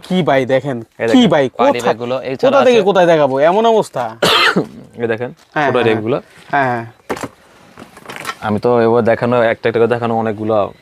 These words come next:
Speaker 2: ইম্পসিবল, ঠিক আছে?
Speaker 1: আচ্ছা
Speaker 2: অনেকগুলো
Speaker 1: ভাই,
Speaker 2: কালেকশন আছে
Speaker 1: আপনার কাছে যে আসবে, আসার লোকেশনটা কি বলেন?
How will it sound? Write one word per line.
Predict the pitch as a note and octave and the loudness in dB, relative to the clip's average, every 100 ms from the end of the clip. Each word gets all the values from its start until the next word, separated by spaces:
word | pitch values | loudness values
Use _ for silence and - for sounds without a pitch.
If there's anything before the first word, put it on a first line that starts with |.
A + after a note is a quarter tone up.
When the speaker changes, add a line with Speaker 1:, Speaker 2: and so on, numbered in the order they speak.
| _ A2 | _ -12
Speaker 2:
ইম্পসিবল, | G2+ G#2 G2+ F#2 | -4 -4 -2 -2
ঠিক | G#2+ | 0
আছে? | A2+ G2+ | 0 0
Speaker 1:
আচ্ছা | A2+ | 0
Speaker 2:
অনেকগুলো | B2+ C#3 D#3+ | 2 2 2
Speaker 1:
ভাই, | E3 | 2
Speaker 2:
কালেকশন | A2 - G#2+ | 0 -6 -8
আছে | G2 | -2
Speaker 1:
আপনার | E3 F3 A3+ A3+ | -2 2 0 0
কাছে | F#3+ G3+ | -2 0
যে | F#3 | 2
আসবে, | F#3+ F#3+ D#3 F3+ | 4 2 2 2
আসার | E3+ G3 | 2 2
লোকেশনটা | F3+ F3 E3+ E3+ D3 | 2 0 -2 -2 -4
কি | D3 | -4
বলেন? | B2+ B2 | -6 -6